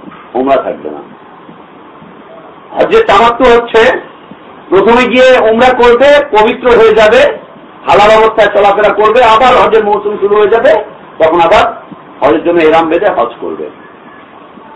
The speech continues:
হজ্জে কেরান হচ্ছে হজ এবং উমরা উভয়টাই থাকবে, কিন্তু মাঝখানে হালাল হবে না। ওই উমরার সময় যে এহরাম করেছে একাধারে এক দেড় মাস পর্যন্ত ওই এহরামের উপরেই থাকবে, আর হালাল হবে না। এই তিন প্রকারের হজ হাদিস থেকে পাওয়া যায়।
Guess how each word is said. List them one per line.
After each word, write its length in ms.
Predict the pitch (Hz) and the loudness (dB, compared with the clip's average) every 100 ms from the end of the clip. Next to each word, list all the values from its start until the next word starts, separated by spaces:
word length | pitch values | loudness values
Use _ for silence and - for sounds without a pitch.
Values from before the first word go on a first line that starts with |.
| - - | -20 -8
হজ্জে 280 | - 185 254 | -4 -2 -2
কেরান 320 | 240 240 262 277 | 0 2 2 2
হচ্ছে 320 | 254 - 214 226 - - - | 0 0 0 0 -4 -12 -16
হজ 260 | - 185 226 | -4 -2 0
এবং 160 | 254 247 | 0 0
উমরা 240 | 233 233 247 | 0 0 2
উভয়টাই 480 | 220 220 254 269 254 | 2 2 2 2 0
থাকবে, 280 | - 196 226 | 0 -2 0
কিন্তু 200 | 233 233 | 0 0
মাঝখানে 360 | 233 220 214 202 | -2 -2 0 0
হালাল 260 | 165 165 151 | 2 0 0
হবে 180 | 104 | -2
না। 100 | - - - - - - - - - - - - - | -6 -10 -18 -20 -20 -20 -20 -20 -20 -20 -20 -20 -4
ওই 180 | - 262 | 0 2
উমরার 320 | 285 269 269 - | 2 2 2 0
সময় 260 | 247 240 | 0 0
যে 100 | 233 233 | 2 2
এহরাম 280 | 208 220 208 | 2 2 0
করেছে 360 | 214 220 - 175 196 | 0 0 0 0 2
একাধারে 500 | 233 240 240 220 214 | 2 2 2 2 2
এক 140 | 202 190 | 0 0
দেড় 180 | 196 190 | 0 2
মাস 180 | 214 214 | 0 -2
পর্যন্ত 300 | 185 190 185 | -6 -6 -4
ওই 140 | 180 175 | -4 -2
এহরামের 340 | 165 160 147 | 0 0 -2
উপরেই 280 | 135 127 110 | -4 -4 -4
থাকবে, 300 | - - - - - - - - | -6 -12 -14 -14 -18 -20 -12 -4
আর 140 | 110 | -4
হালাল 220 | - 87 82 | -2 -6 -8
হবে 160 | 78 | -10
না। 60 | 85 | -10
এই 100 | - | -8
তিন 180 | - 120 | -6 -8
প্রকারের 340 | 92 85 78 76 | -8 -10 -10 -10
হজ 140 | 73 | -12
হাদিস 220 | 87 85 78 | -14 -16 -16
থেকে 160 | 73 | -16
পাওয়া 220 | 78 78 - | -14 -14 -16
যায়। 180 | - | -18